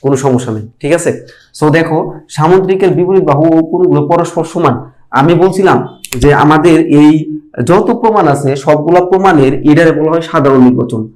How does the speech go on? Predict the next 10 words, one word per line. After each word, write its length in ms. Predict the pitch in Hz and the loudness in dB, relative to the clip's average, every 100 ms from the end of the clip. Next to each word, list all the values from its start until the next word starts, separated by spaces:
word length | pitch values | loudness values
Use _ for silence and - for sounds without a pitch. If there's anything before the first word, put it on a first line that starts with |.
| _ _ - | _ _ -4
আর 260 | 127 127 | -2 2
এই 140 | 156 156 | 2 2
সাধারণ 480 | - 156 160 185 | 0 -2 2 4
নির্বাচনের 540 | 190 190 185 185 190 170 | 4 2 0 2 2 2
ভিতরেই, 680 | 131 151 131 127 - - - | 0 2 2 2 -2 -10 -20
সাধারণ 480 | - 143 135 151 180 | -10 -2 0 2 4
নির্বাচনের 640 | 185 185 185 190 190 190 | 4 4 2 4 4 4
ভিতরেই 560 | 147 131 135 143 143 - | 2 -2 0 2 2 0
আমাদের 340 | 135 143 165 | -2 0 -2
সব 520 | 160 - 143 170 190 | -4 0 2 4 2